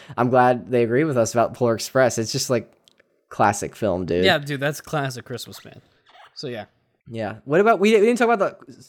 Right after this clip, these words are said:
Speaker 1: uh, Star Wars holiday special.
Speaker 2: We didn't.
Speaker 1: I don't know if I've ever seen it all the way through. I've seen, like,
Speaker 2: So, I was
Speaker 1: clips.
Speaker 2: gonna say same, yeah. I've seen bits of it.
Speaker 1: I know, like, the outline. I think it's, like,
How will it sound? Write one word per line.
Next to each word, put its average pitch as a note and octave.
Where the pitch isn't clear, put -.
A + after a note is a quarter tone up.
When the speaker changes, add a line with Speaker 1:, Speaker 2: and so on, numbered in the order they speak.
Speaker 1:
uh, D3+
Star D#3+
Wars E3+
holiday C3
special. G#2+
Speaker 2:
We G3
didn't. F3
Speaker 1:
I D3+
don't C4+
know F4+
if F4+
I've E4+
ever D4
seen F#3
it F3
all C3
the C3
way A#2+
through. A2+
I've C3
seen, B3
like, F#3+
Speaker 2:
So, -
I E3+
was G3+
Speaker 1:
clips. -
Speaker 2:
gonna B3
say G#3
same, F#3+
yeah. E3+
I've C3+
seen F#3
bits D#3+
of A#2
it. G#2
Speaker 1:
I C#3+
know, G#3
like, B3+
the D3
outline. C3
I A#2+
think C#3+
it's, D3
like, C#3